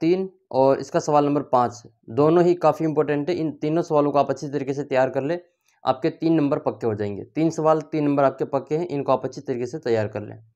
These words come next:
तो इस वीडियो में हम उदाहरण नंबर दस करेंगे। उदाहरण नंबर दस क्या है, यदि sine तीन ए बराबर cos a माइनस छब्बीस, जहाँ तीन ए एक न्यून कोण है, तो ए का मान ज्ञात कीजिए। तो इनको हम पूरक सूत्र में बदलेंगे, sine theta को हम लिखेंगे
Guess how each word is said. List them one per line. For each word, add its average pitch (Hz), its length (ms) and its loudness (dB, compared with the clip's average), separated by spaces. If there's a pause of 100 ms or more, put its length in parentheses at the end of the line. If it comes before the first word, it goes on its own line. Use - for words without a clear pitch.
(400)
तो - 40 -10
इस 170 220 -2
वीडियो 175 240 8
में 175 100 6
हम 165 120 2
उदाहरण 143 300 2
नंबर 147 180 -2
दस 156 200 -2
करेंगे। 139 380 -4 (480)
उदाहरण 156 260 4
नंबर 165 160 4
दस 160 260 2
क्या 170 120 0
है, 175 180 0
यदि 143 200 2 (360)
sine 165 400 4
तीन 165 200 4
ए 160 60 4
बराबर 147 320 2 (140)
cos 165 260 2
a 151 120 2
माइनस 147 360 0
छब्बीस, 147 380 0 (720)
जहाँ 127 480 0
तीन 170 200 6
ए 165 180 0
एक 147 100 -2
न्यून 147 260 -2
कोण 151 180 0
है, 147 60 -4
तो 156 160 -2
ए 135 140 0
का 139 140 0
मान 139 220 0
ज्ञात 117 300 -2
कीजिए। 101 340 -12 (960)
तो 151 40 0
इनको 160 200 2
हम 180 60 4 (100)
पूरक 170 200 4
सूत्र 175 180 -4
में 180 160 4
बदलेंगे, 165 460 0 (380)
sine 156 280 2
theta 165 220 0
को 165 80 2
हम 156 120 2
लिखेंगे 160 380 -2